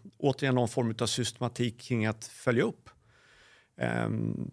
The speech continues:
för jag upplever att man, man är lite för lös på, på, om man säger beställarsidan, att ställa de kraven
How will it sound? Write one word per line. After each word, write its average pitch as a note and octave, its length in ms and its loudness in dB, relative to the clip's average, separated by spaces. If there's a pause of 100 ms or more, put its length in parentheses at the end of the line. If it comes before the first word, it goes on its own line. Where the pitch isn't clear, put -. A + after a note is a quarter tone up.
(140)
för C3+ 180 6
jag D3 200 8
upplever C3+ 460 6
att B2+ 140 0
man, A#2+ 380 0
man C3 200 2
är D3 280 6
lite D3 280 2
för C3 160 2
lös B2 640 4
på, B2 240 2
på, A#2 360 -2 (160)
om C#3 80 -2
man C3 80 2
säger A#2 160 0
beställarsidan, A#2 920 0
att G#2 100 -4
ställa B2+ 480 4
de A#2 220 0
kraven G#2 640 -2